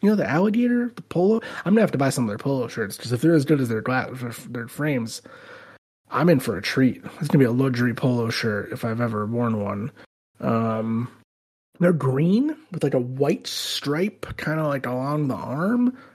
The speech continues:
and the alligator is white. They're very nice. They're the nicest glasses I've owned in probably fifteen years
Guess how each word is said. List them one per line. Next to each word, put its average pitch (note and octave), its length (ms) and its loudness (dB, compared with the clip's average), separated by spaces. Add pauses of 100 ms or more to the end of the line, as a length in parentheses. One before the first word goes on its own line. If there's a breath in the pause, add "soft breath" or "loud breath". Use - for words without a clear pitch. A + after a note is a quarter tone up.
and B2+ 120 0
the - 180 -6
alligator F3+ 520 4
is F3 120 4
white. E3+ 460 0 (400 loud breath)
They're B2 100 -2
very C#3 300 2
nice. F#2+ 380 -8
They're D3+ 220 2
the D#3+ 80 6
nicest F#3 360 4
glasses A#2+ 340 -4
I've G#2+ 140 -6
owned A2 260 -8
in G2+ 240 -10 (400)
probably - 320 0
fifteen F3+ 720 -2
years E3 540 -6